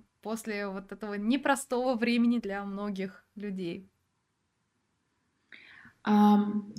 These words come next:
Speaker 2: мы начали расти. А, как только начался локдаун, а, сразу в три раза где-то поприбавилось заказов, а,
Speaker 1: Мгм.
Speaker 2: в месяц,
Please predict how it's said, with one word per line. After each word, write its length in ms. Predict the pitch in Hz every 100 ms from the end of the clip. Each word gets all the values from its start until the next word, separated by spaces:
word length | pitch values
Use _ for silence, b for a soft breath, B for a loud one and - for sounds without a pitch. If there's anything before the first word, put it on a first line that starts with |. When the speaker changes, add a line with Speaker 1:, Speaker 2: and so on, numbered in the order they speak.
| -
Speaker 2:
мы 540 | 208 220 349 392 - - -
начали 460 | 202 233 - 247
расти. 600 | 214 202 202 - 214 208 - - -
А, 320 | 226 196 196 - - - _
как 220 | 214 202
только 300 | - 202 202
начался 520 | 196 196 - 196 - 190 196 196
локдаун, 760 | 190 196 214 262 330 302 277
а, 420 | 247 226 202 196 214 214 - - 220
сразу 720 | - 202 208 214 208 196 190
в 80 | -
три 200 | - 202
раза 280 | 185 180 185
где-то 280 | - 185 -
поприбавилось 760 | - - 190 185 185 185 190
заказов, 480 | - 202 202 262 320 - -
а, 60 | 214
Speaker 1:
Мгм. 340 | 196 208 311
Speaker 2:
в 40 | 220
месяц, 560 | 233 226 220 - -